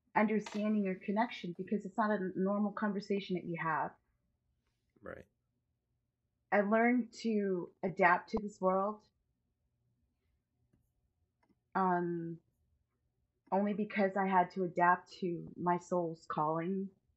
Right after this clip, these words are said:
Speaker 1: my journey here. I've never seen the world as other people have seen it.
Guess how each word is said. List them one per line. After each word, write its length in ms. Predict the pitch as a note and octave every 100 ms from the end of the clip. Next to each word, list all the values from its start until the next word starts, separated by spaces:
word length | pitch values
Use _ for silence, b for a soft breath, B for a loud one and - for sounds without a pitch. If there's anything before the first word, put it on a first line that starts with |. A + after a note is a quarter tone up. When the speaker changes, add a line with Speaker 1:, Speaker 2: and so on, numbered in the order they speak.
| _
Speaker 1:
my 120 | E3
journey 540 | D#3+ E3 E3 F3+ F3+ F3+ _ _
here. 320 | - G3+ G3 - - _ _ _ _ _ _ _ _ _ _ _ _ _ _ _ _ _ _ -
I've 140 | F#3+
never 280 | F#3+ G3 G3+
seen 240 | G3 G#3 G3
the 80 |
world 380 | F3+ F3+ F#3 F3+
as 140 | F3 -
other 160 | F3 F3
people 400 | - F#3 F3+ F3
have 120 | E3 -
seen 220 | G3 F#3
it. 180 | F3 F#3